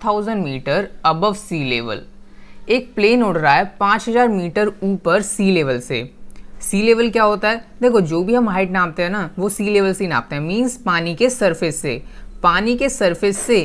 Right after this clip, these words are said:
एक हवाई जहाज उड़ रहा है, तो उसका डिस्टेंस कितना होगा? फ़ाइव थाउजेंड मीटर। At a particular point, it is exactly above a submarine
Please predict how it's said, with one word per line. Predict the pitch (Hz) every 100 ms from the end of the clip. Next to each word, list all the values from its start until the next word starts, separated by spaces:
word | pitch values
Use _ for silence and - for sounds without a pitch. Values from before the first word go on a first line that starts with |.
| - 196
एक | 233 240
हवाई | 165 156 165
जहाज | 185 180
उड़ | 165
रहा | 156
है, | 190
तो | 208
उसका | 196 202
डिस्टेंस | 180 - 196
कितना | - 202 202
होगा? | 202 247 277 - - -
फ़ाइव | 180 170 -
थाउजेंड | 160 147 208 190
मीटर। | 131 120 113 - - - - - - - - - - - -
At | 196 233
a | 285 -
particular | 202 214 220 233 226
point, | 151 143 202 196 - -
it | 233 247
is | 247 185
exactly | 175 160 170 170 214 208 170
above | 165 180
a | 214
submarine | 196 151 139 139 170